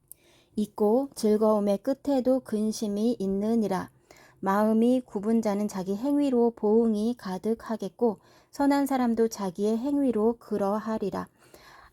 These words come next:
어리석은 자는 온갖 말을 믿으나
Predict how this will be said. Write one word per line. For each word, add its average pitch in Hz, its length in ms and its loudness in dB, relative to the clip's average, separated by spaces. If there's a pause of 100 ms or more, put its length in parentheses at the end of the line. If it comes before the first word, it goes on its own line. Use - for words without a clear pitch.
(180)
어리석은 247 640 4
자는 208 440 -2
온갖 196 500 0
말을 185 400 -2
믿으나 190 480 -4